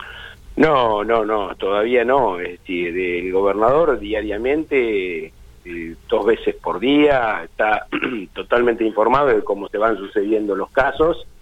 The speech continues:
de qué forma, en qué porcentaje. Él, ante,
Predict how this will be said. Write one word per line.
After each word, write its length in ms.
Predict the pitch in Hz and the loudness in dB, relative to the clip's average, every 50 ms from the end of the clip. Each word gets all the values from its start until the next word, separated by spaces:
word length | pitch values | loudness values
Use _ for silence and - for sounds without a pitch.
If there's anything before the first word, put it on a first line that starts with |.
| - - - - - - - - - | -20 -20 -20 -20 -20 -20 -20 -20 -12
de 160 | - 92 87 | -8 -8 -4
qué 160 | - - 107 - | 0 0 0 2
forma, 340 | - 143 156 151 143 127 110 | 4 2 2 2 2 0 -2
en 80 | 104 | -2
qué 120 | - 110 101 | -2 -4 -4
porcentaje. 920 | - 104 92 - - 98 95 101 98 135 139 139 - - 151 156 165 160 - - - - - _ - - - - _ _ - - | -2 -2 -4 -2 -4 -6 -4 -2 0 0 0 0 0 0 0 0 0 0 -4 -12 -20 -20 -20 _ -20 -20 -20 -20 _ _ -18 -8
Él, 680 | - - 107 113 113 117 113 113 110 110 107 104 98 95 | -4 0 2 4 4 6 6 6 6 4 4 2 2 0
ante, 680 | 98 98 98 95 - 104 98 98 95 92 90 82 - | 0 -2 -4 -2 0 0 2 2 2 0 -2 -4 -6